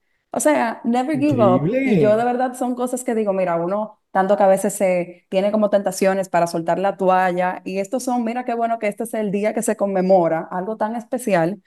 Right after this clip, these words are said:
Speaker 1: como no rendirse, o sea, no soltar la toalla, persigue tus metas y ver eso ayer y conectarlo con hoy, dieciocho del ocho,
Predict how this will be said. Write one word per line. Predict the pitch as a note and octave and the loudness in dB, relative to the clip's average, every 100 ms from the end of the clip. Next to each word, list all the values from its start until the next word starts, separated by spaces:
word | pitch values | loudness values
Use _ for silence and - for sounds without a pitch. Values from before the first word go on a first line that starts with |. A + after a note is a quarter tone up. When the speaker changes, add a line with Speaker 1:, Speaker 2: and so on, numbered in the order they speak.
| _ _ | _ _
Speaker 1:
como | F#3+ F#3+ F#3 | 0 2 2
no | F#3 F#3 G3+ | 4 4 4
rendirse, | G#3+ G#3 F3+ E3+ E3+ D#3+ C#3 | 4 0 2 0 0 -2 -4
o | D3 | -6
sea, | D3+ | -4
no | D3+ | -4
soltar | D3+ F3 F3+ | -4 -4 -4
la | F3+ G#3+ | -4 -4
toalla, | F3 E3 D3+ D3+ | 0 2 2 -2
persigue | D#3+ E3 E3 F3 | -6 -6 -4 -4
tus | G3 F#3 | -4 -2
metas | F3+ F3+ F3 E3 - - _ - | 0 0 -2 -6 -12 -16 _ -6
y | F#3+ | 2
ver | F#3 G#3+ | 4 4
eso | A3 | 4
ayer | A#3+ G3+ A#3 | 2 2 0
y | B3 | -2
conectarlo | G3+ F#3 F3+ F#3+ G3+ | -2 -2 -2 -2 -2
con | G#3 G3 | -4 -4
hoy, | A3 A#3+ _ _ _ _ _ - | -6 -8 _ _ _ _ _ -4
dieciocho | F3+ F#3 F3+ G3 A3 | -4 2 4 4 4
del | G3 F#3+ | 4 6
ocho, | G3+ A#3 A#3+ A#3+ | 4 2 -6 -10